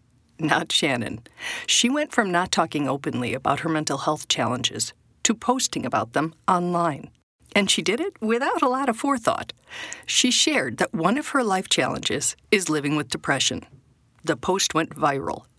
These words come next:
and was seen and shared across the globe. Her online followers exploded from hundreds to hundreds of thousands.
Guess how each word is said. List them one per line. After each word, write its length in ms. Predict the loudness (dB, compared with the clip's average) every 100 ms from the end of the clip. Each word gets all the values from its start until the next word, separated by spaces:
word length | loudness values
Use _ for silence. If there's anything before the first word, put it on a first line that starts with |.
| 0
and 120 | 2
was 100 | 2
seen 460 | 4 4 2 -2 0
and 200 | 0 2
shared 480 | 0 0 -2 -6 0
across 440 | 0 2 2 2 0
the 100 | 0
globe. 420 | 0 0 -4 -10 _ _ _ -10 -10 -2 0
Her 160 | 4
online 400 | 4 4 2 0
followers 680 | 0 2 2 2 0 0 0 0
exploded 800 | 0 0 0 0 0 -2 -6 -10 -2
from 240 | 0 0
hundreds 680 | 2 2 2 0 0 -4 -4 _ -20 _
to 160 | -2 -2
hundreds 520 | 0 0 2 -2 -2
of 120 | 0
thousands. 720 | 0 0 0 -2 2 2 2